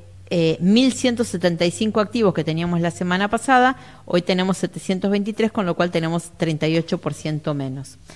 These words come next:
Con respecto a las camas, tenemos una ocupación del setenta y cuatro por ciento de camas, con cincuenta y cuatro camas libres, siete en Cipolletti, dos en Allen, dos en Catriel, seis en Roca, uno en Jacobasi,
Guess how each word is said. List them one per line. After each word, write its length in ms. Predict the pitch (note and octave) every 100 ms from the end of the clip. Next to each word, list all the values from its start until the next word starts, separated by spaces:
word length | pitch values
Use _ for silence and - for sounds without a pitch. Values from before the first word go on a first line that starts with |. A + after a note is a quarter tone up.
| - - -
Con 140 | G3
respecto 340 | F#3+ A#3+ A3
a 40 | A3+
las 160 | A3
camas, 500 | - D4 D4 D4 D4
tenemos 340 | - F3+ F#3 -
una 280 | F#3 F#3 F3
ocupación 500 | F3 E3 D#3+ G3+ G3+
del 80 |
setenta 400 | F#3+ D3+ - D3+
y 60 | D#3
cuatro 280 | F3+ F3+ F3+
por 140 | E3
ciento 320 | - G3+ F#3+
de 80 | F3
camas, 500 | F3 A3+ A3 A#3 A#3
con 220 | - E3
cincuenta 320 | D3+ D3+ D3 D3+
y 40 |
cuatro 300 | E3+ E3 E3+
camas 300 | D#3+ D#3+ D#3
libres, 500 | G#3+ A#3+ G#3+ A3 - -
siete 360 | - A3 G#3
en 80 | F3+
Cipolletti, 720 | - D3+ D#3+ E3 F#3+ F#3 E3
dos 240 | E3+ F3
en 140 | E3+ E3+
Allen, 400 | F#3+ - F3 D#3+
dos 180 | E3 -
en 120 | D#3+
Catriel, 520 | D3+ D3 F3 F#3 E3+
seis 380 | E3+ F#3 F3+ -
en 180 | D3+ D3+
Roca, 420 | F#3 E3+ D#3+ -
uno 180 | G#3+ G3+
en 80 | G3
Jacobasi, 720 | E3+ D#3 D#3 F3 E3+ -